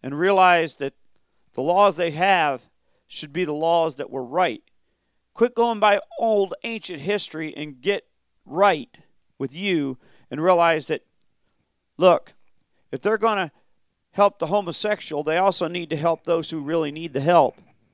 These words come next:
and realize that the only thing they need to be doing is worried about one thing, and that is you, Lord Jesus.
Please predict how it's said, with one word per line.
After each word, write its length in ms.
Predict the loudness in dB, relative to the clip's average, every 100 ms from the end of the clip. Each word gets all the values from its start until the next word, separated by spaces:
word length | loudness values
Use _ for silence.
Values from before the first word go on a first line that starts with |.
| _ _ _ -20 _
and 140 | -8
realize 480 | -2 0 2 2 0
that 160 | -6 -8 -6
the 140 | -2
only 200 | 0 -2
thing 280 | -4 -8 -2
they 180 | 0 0
need 220 | -2 -6
to 60 |
be 140 | -6 -6
doing 380 | -4 -4 -6 -10 -20 _
is 120 | -20 -6
worried 220 | -4 -2
about 240 | 0 -2
one 240 | -2 -10 -4
thing, 360 | -2 -2 -4 -18 _ _ _ _ -20 _ _ _
and 100 | -4
that 160 | 2 4
is 180 | 2 -2
you, 180 | -4 -2
Lord 260 | -2 -4
Jesus. 560 | -10 -18 -20 -20 -20